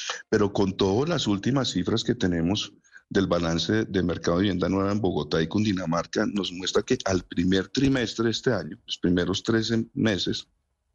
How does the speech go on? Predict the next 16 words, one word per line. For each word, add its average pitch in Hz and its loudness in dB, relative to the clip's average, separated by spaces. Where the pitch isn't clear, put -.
las 90 2
ventas 85 2
de 110 2
vivienda, 85 0
eh, 95 2
en 98 4
la 87 0
ciudad 85 0
cayeron 101 0
por 98 0
encima 85 0
de 104 2
un 95 0
veintiuno 98 0
por - -4
ciento. - 0